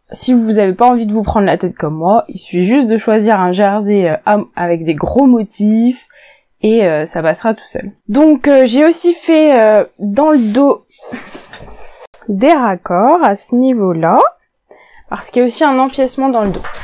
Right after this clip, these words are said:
Franchement, c'est un super patron, parce que je trouve que ça met en valeur les formes un petit peu généreuses, notamment pour les rondes, hein. Je, je prêche pour ma paroisse, j'avoue.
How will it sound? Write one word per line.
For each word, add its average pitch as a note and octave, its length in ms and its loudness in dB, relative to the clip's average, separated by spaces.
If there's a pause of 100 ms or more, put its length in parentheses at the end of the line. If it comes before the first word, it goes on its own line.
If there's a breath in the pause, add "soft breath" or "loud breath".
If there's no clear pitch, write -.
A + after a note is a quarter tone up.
(260 loud breath)
Franchement, D#4+ 480 0
c'est - 160 -4
un D#3+ 120 -4
super - 600 -2
patron, G3+ 380 -2 (480 loud breath)
parce - 240 -6
que C4+ 140 2
je B3+ 100 2
trouve C4 440 -2
que - 100 -10
ça G#3+ 200 0
met G#3 200 0
en G#3 160 0
valeur A3+ 680 0 (140)
les E3+ 1040 -6
formes C4 340 0
un A#3 140 -2
petit - 140 -10
peu F3+ 160 0
généreuses, G#3 760 -2
notamment G#3 440 -4
pour G3+ 180 -8
les D3 160 -14 (100)
rondes, C4+ 360 -4
hein. B3+ 180 -4
Je, B3+ 80 -12 (400 soft breath)
je - 140 -20
prêche - 320 0
pour A3+ 100 0
ma G#3 160 0
paroisse, F3 540 -2
j'avoue. E3+ 320 -4